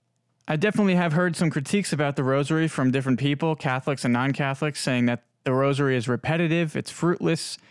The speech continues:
it's just the same prayers over and over again, it's very easy to get distracted. Well,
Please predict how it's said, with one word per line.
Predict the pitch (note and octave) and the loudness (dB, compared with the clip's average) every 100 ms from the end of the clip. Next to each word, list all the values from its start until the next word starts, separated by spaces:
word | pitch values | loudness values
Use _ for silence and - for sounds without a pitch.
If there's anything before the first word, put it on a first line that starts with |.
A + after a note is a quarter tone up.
| _ | _
it's | - - | -8 -2
just | D#3 - | -2 -2
the | - | -4
same | - D3+ C#3 | 0 0 2
prayers | D3+ D#3 E3 C#3+ | 2 2 2 2
over | C#3 C3+ | 0 2
and | B2 | 2
over | C#3+ E3+ E3+ | 2 2 2
again, | D#3+ E3 E3 | 0 0 0
it's | D3+ - | 0 0
very | C3+ C3 | 0 2
easy | D3+ D3 C#3 | 2 0 -2
to | B2 | -2
get | G#2+ | -4
distracted. | C3 A#2 D#3 D3 D3+ E3+ D#3+ D#3 _ _ - _ | -4 -4 -2 -2 -2 -2 -2 -4 _ _ -20 _
Well, | - D#3 D#3 D3+ | -2 2 2 -2